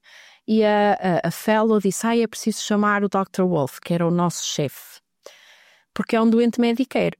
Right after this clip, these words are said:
E eu achei, "Bem, deve ser um doente privado, não é? No-, nós aqui em Portugal ia-se chamar um chefe quando fosse, não é?" Não, não, o doente Medicare é o seguro público americano.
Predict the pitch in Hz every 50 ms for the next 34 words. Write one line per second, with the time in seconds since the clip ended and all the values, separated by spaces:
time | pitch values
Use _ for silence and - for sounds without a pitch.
0 | _ - - 151 147 151 147 143 - - 160 175 170 - 127 - - - - 139
1 | - - - 160 156 156 160 151 170 175 165 - - - - 180 175 156 165 180
2 | 175 175 175 - 196 196 202 208 220 208 170 156 156 180 196 185 - 165 175 175
3 | 170 - - 180 165 156 180 160 - 185 185 175 - - 190 180 180 185 202 196
4 | 190 190 - - - 196 190 196 196 190 - - - 185 190 185 - - 202 196
5 | 190 - - - 185 196 202 - - 185 170 180 196 _ - - - _ - 220
6 | 240 240 226 190 190 185 170 196 226 240 - 240 240 233 220 208 - - 202 208
7 | 220 220 214 - - - 233 233 214 - - 233 226 226 226 220 - 233 220 220
8 | 226 220 - - 196 170 156 151 147 143